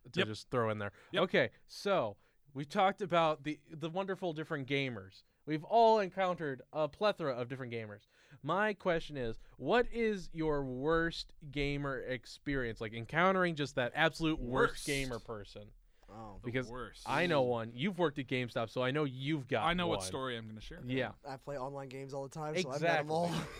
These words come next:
Speaker 2: <laughs> He's got this. All right, so, uh, w-, what we're gonna do here, uh, I, I've got a little thing about a game called All Walls Must Fall. Uh, it's from a independent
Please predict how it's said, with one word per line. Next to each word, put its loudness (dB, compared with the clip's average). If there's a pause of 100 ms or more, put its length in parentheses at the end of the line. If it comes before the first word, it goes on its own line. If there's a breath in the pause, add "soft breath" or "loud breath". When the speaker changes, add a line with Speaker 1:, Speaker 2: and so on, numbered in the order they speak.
(120)
Speaker 2:
<laughs> -
He's -6
got -2
this. -16 (540 loud breath)
All -2
right, -2
so, -4
uh, -8 (300)
w-, -18 (220)
what -10
we're -12
gonna -12
do -8
here, -8
uh, -6
I, -8
I've -12
got -6 (340)
a -6
little -8 (160)
thing -10
about -6
a -10
game -10
called -8
All -2
Walls -4
Must -10 (200)
Fall. -6 (520 soft breath)
Uh, -4
it's -10
from -8
a -6
independent -10